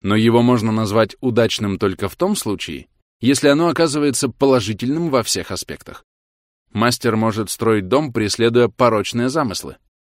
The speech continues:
И тем не менее, ничто не мешает тому, чтобы этот дом получился эстетически совершенным и, по сути своей, благим,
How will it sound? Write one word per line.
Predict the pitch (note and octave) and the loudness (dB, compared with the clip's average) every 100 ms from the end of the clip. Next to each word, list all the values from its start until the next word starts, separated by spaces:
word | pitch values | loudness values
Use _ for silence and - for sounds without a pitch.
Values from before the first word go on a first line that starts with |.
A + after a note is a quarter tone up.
| - | -4
И | A#2+ | -4
тем | - G2 | -2 -4
не | G2 | -2
менее, | G#2+ A#2+ B2 | 0 2 4
ничто | C3+ D3 - D3 | 2 0 -2 -2
не | G#2 | -2
мешает | F#2+ - F2 - | -2 -2 -4 -2
тому, | F#2 A#3 - | -2 -2 -2
чтобы | - A#2+ A2 | -2 0 0
этот | G2+ F2+ | 0 2
дом | C3 C#3 | 0 0
получился | A#2 A2 - B2 - A2 - | -2 -4 -4 -4 -2 -2 -2
эстетически | A#2+ - A2 G2 F#2 - E2+ | -4 -4 -10 -8 -8 -8 -8
совершенным | - D#2 - F2 F#2 D3+ F3 - - | -8 -8 -8 -8 -6 -6 -8 -16 -2
и, | C3+ | 0
по | C3+ | 2
сути | C3+ C3+ B2 | 2 0 -2
своей, | C3+ C#3 D3 D3 | -4 0 0 0
благим, | E3 F#3 F3+ G2+ | 0 -2 -4 -6